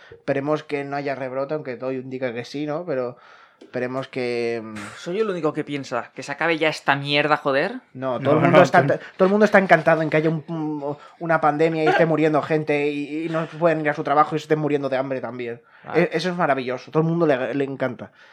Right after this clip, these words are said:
Speaker 2: Pues, pues no, es, ya dura demasiado. Debería acabarse ya, joder.
Speaker 1: Bueno.
Speaker 2: Mm.
Speaker 1: Pues la cosa es que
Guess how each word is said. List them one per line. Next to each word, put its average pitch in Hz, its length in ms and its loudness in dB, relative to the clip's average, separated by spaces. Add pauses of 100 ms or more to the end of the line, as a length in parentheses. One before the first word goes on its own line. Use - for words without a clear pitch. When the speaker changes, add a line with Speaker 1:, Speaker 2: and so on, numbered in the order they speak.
Speaker 2:
Pues, 110 320 -18
pues 113 180 -12
no, 104 220 -10
es, 113 100 -20 (640)
ya 113 240 -10
dura 143 260 0
demasiado. 110 560 -8 (680)
Debería 120 720 -6
acabarse 117 640 -10
ya, - 140 -18
joder. - 420 -18 (400)
Speaker 1:
Bueno. - 200 -20 (220)
Speaker 2:
Mm. - 80 -20 (480)
Speaker 1:
Pues 135 800 0
la 131 220 -2
cosa 151 240 4
es 165 100 -2
que 123 540 -2